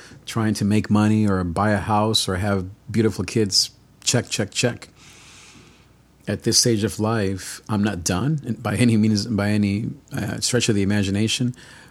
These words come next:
but it's no longer the same. I'm now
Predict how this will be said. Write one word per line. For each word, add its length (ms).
but 260
it's 180
no 100
longer 360
the 100
same. 640
I'm 260
now 680